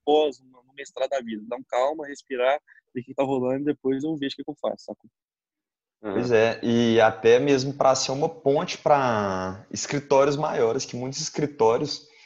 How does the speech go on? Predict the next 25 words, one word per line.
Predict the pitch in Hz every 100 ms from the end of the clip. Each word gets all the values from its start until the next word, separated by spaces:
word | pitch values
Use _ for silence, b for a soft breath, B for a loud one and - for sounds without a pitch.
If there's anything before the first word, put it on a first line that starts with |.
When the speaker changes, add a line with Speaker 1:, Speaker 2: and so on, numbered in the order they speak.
| b _
Speaker 3:
exigem | 110 131 127 156 170 147
que | - 123 120 107 98 95 90 90 - _ b b b
o | 110
profissional | - 240 233 - 147 113 110 123
tenha | - 131
uma | 135
especialização, | - - 143 - - 160 - - 135 123
tenha | 113 104
pelo | 107
menos | 113 117 120
um | 131
mestrado, | 120 - 110 117 120 113 107
uma | 110 107 -
pós-graduação. | 107 113 113 117 131 147 - 123 110 113 _ _ _ _ -
Isso | 101 -
pode | 127 131
ser | 151
uma | 151 170
ponte | - 123 151 -
pra | - 131 117
gente | 104 113 -
entrar | 151 -
em | 165
algum | 170 170
escritório | 180 - 190 - 160